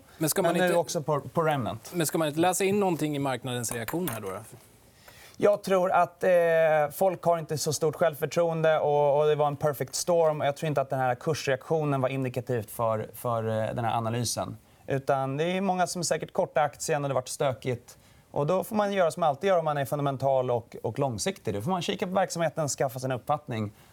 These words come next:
Speaker 2: Och tycker
Speaker 1: Mm.
Speaker 2: att det är intressant, då får man stoppa pengarna där man har munnen och köpa lite mer. Vi har ökat lite grann i Embracer sen,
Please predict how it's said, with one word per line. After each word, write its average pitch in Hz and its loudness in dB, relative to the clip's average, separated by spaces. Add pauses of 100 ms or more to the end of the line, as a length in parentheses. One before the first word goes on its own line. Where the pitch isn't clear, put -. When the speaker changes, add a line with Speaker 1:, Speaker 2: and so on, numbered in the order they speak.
Speaker 2:
Och 120 -10
tycker 147 -4
Speaker 1:
Mm. 151 2
Speaker 2:
att 147 -12
det 151 -6
är - -2
intressant, 196 0
då 165 -4
får 160 -4
man 160 -2
stoppa 135 -6
pengarna 156 -2
där 131 0
man 123 -2
har 117 0
munnen 135 -2 (160)
och 123 -4
köpa 131 -2
lite 131 -2
mer. 107 0 (260)
Vi 190 2
har 202 4
ökat 175 0
lite 147 -2
grann 127 0 (180)
i 120 -2
Embracer 107 -2 (300)
sen, 110 -2